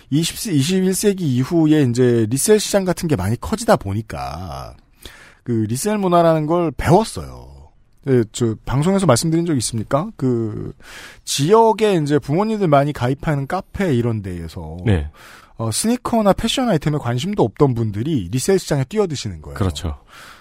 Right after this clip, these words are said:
Speaker 1: 내가 지금, 어, 뭐 신랑이 뭐라 해서 직업을 포기했다. 근데 집에 앉아 있느니, 어, 이거라도 신청하시고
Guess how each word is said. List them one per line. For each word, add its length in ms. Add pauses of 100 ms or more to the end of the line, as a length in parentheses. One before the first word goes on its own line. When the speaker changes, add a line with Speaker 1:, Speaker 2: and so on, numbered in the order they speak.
(220)
Speaker 1:
내가 300
지금, 500 (220)
어, 540
뭐 160
신랑이 320
뭐라 220
해서 140
직업을 400 (180)
포기했다. 640 (440)
근데 140
집에 200
앉아 240
있느니, 600 (800)
어, 380
이거라도 460
신청하시고 1000